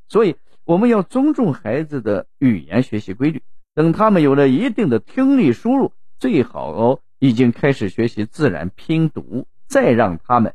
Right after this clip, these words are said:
练习跟读，纠正语音语调。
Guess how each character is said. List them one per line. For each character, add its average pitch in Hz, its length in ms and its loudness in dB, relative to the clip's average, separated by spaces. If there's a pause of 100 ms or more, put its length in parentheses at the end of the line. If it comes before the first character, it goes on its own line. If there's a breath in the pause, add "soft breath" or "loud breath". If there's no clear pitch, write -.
(220)
练 113 200 2
习 - 200 -12
跟 254 280 2
读， - 140 -6 (320)
纠 170 320 4
正 156 240 0 (200)
语 113 220 0
音 95 240 0
语 82 120 -4
调。 101 200 -6